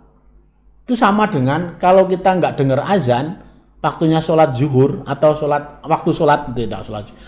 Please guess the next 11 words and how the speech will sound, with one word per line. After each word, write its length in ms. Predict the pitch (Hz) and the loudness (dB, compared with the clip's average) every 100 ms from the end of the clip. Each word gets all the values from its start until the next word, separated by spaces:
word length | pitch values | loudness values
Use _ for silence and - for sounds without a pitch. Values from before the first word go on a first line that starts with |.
| - | -20
waktu 260 | - 131 170 | -12 -8 -4
sholat 320 | 151 202 165 | -2 -2 -4
itu 120 | 170 175 | -4 -4
kita 220 | 226 277 | -2 0
ndak 240 | 277 170 - - - - | 0 0 -4 -20 -20 -14
sholat 320 | - 160 226 | -2 2 2
apa? 240 | 202 123 98 - - _ | 2 -2 -8 -12 -20 _
Ya 120 | 392 | 2
tetap 240 | 427 349 349 | 4 4 4
sholat 340 | 427 440 - | 6 6 6
lah. 180 | 220 254 | 4 2